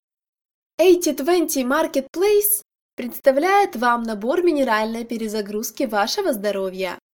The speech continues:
с натуральными ингредиентами, которые содержат более восьмидесяти минералов и микроэлементов, таких как фульвиновые вещества, глина, диоксид кремния,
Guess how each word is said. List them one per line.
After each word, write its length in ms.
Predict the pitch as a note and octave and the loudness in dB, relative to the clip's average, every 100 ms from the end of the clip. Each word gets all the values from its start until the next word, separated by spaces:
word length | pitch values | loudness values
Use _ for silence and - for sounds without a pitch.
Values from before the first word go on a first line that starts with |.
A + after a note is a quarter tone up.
| _ | _
с 120 | - C#4 | -8 -2
натуральными 800 | C4+ C#4+ C#4 E4+ G4 D4+ - | 2 4 4 6 4 2 -2
ингредиентами, 960 | A3+ A3 A3+ G#3 A3 B3+ F#4+ D#4+ G#3+ F#3 | -6 -6 -6 -6 -2 0 0 0 -2 -4
которые 380 | - G#3 G#3+ G#3 | -4 -4 -4 -6
содержат 580 | G#3+ G3+ G#3 G3+ G#3 F#3+ | -4 -4 -4 -4 -8 -10
более 420 | F#3+ A#3 B3+ A3 | -6 -4 -2 -2
восьмидесяти 760 | G#3 G#3 A#3 B3 D#4 F4 F#4+ F4+ | -2 -2 -4 -2 -2 -2 0 0
минералов 640 | D#4+ D4+ C#4 B3+ C4 C4 - | 0 0 2 2 2 -2 -8
и 100 | G#3 | -10
микроэлементов, 1080 | G3+ E4 F4 D4 G#3+ G3+ G3 F#3+ F#3 F#3 F3 _ _ _ _ - | -6 -6 -2 -2 0 -4 -4 -6 -8 -10 -12 _ _ _ _ -10
таких 320 | A#3 A3+ A3 - | -8 -6 -10 -2
как 240 | G3+ G3+ _ _ _ | -2 -2 _ _ _
фульвиновые 640 | - B3+ C#4 B3 G#3+ G#3 | -4 0 0 0 0 -2
вещества, 800 | G3 G3+ - G3+ - G#3+ B3 C4 - _ - | -2 -6 -6 -8 -8 -4 -2 -2 -6 _ -6
глина, 560 | A#3 B3+ C4 B3 A3+ - - | -2 2 2 0 -6 -10 -12
диоксид 560 | G#3+ A3+ A3 - F4+ - | -6 -6 -4 -2 -2 -2
кремния, 640 | A3 G#3 G#3 G3+ G3 F#3+ | -4 -4 -2 -4 -4 -6